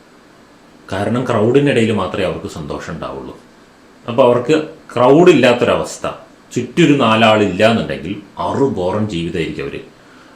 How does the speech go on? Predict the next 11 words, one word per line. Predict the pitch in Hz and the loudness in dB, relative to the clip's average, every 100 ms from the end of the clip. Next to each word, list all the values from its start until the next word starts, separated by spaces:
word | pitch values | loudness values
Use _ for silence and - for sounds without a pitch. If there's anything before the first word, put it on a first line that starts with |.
| _ - | _ -12
അനുഭവിക്കുന്നുണ്ടാവുക. | 78 78 82 80 82 78 71 65 - - - _ _ _ _ _ _ - - | -10 -10 -8 -8 -8 -10 -10 -12 -14 -18 -20 _ _ _ _ _ _ -14 -4
അതാണ് | 117 110 - | -2 0 -2
ക്രൗഡ് | 104 107 107 | -2 -2 -2
ഹാപ്പിനെസ്സിൻ്റെ | 87 82 80 - 80 | -6 -8 -14 -14 -18
പ്രത്യേകത. | 73 - - - _ _ _ _ _ _ _ _ - | -18 -20 -20 -20 _ _ _ _ _ _ _ _ -10
നെക്സ്റ്റ് | 120 147 - - 254 | 0 0 0 -2 0
ഹാപ്പിനെസ്, | 185 143 - - - - _ _ - - _ - | 2 0 -2 -8 -12 -20 _ _ -20 -20 _ 2
തനിച്ചിരിക്കുന്നതിൽ | 135 165 175 - 196 170 175 156 143 131 | 4 4 2 0 0 2 2 0 0 0
നിന്ന് | 113 113 - | 0 -2 -4
സന്തോഷം | - 110 113 104 110 147 | -2 0 2 0 -2 -6
കണ്ടെത്തുന്നവർ. | 107 80 - - - - | -6 -8 -12 -18 -20 -20